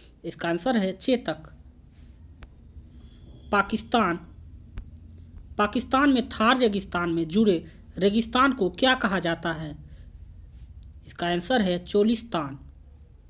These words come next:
एक डेका लीटर कितना होता है? दस लीटर के बराबर। थर्मोस्कोप का आविष्कार किससे माना जाता है? गैलीलियो गैलीली।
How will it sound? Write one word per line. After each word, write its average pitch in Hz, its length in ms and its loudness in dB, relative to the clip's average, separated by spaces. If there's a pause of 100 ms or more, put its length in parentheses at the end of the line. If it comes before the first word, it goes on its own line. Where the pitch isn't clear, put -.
(1900)
एक 240 420 8
डेका 208 400 8
लीटर 185 340 0
कितना 226 420 2
होता 165 340 0
है? 160 260 -4 (680)
दस 220 300 2
लीटर 180 280 0
के 247 160 0
बराबर। 147 480 0 (520)
थर्मोस्कोप - 1300 0
का 180 100 -4
आविष्कार 233 560 0
किससे 262 280 0
माना 196 300 2
जाता 180 320 0
है? 175 380 -2 (720)
गैलीलियो 190 600 4 (160)
गैलीली। 170 580 2